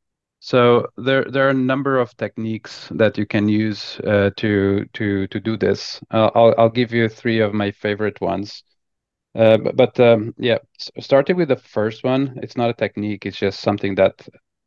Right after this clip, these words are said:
either is there or not, is that, um, you need to have, like, um, a-, and this is, sounds like cliche, but it's, it's the only way. It's like, you need to have someone at the top that really, um, is a visionary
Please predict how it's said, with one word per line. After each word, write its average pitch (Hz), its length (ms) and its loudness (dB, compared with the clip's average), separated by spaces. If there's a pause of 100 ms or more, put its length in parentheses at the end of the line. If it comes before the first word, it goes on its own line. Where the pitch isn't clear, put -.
(120)
either 101 240 -4
is 98 240 -6
there 98 200 0
or 95 80 -2
not, 92 400 -2 (140)
is 107 160 -8
that, 104 480 0
um, 101 380 0 (560)
you 120 180 -2
need 147 180 2
to 139 120 0
have, 117 440 2 (280)
like, 107 320 -4
um, 101 500 -4 (380)
a-, 123 180 -6
and 120 100 0
this 131 140 2
is, 123 100 -12
sounds 117 300 -2
like 107 220 -2
cliche, 104 420 -2
but 98 220 -2
it's, - 240 -6 (120)
it's - 200 -10
the 120 80 2
only 107 160 4
way. 98 280 0
It's 101 160 -4
like, 101 120 0
you 113 100 -2
need 123 140 0
to 113 80 -4
have 113 180 0
someone 107 260 0
at 101 120 -4
the 98 80 -6
top 92 300 -4
that 92 120 -4 (100)
really, 98 460 -6 (960)
um, 98 680 2 (100)
is 110 180 -2
a - 20 -2
visionary 110 760 2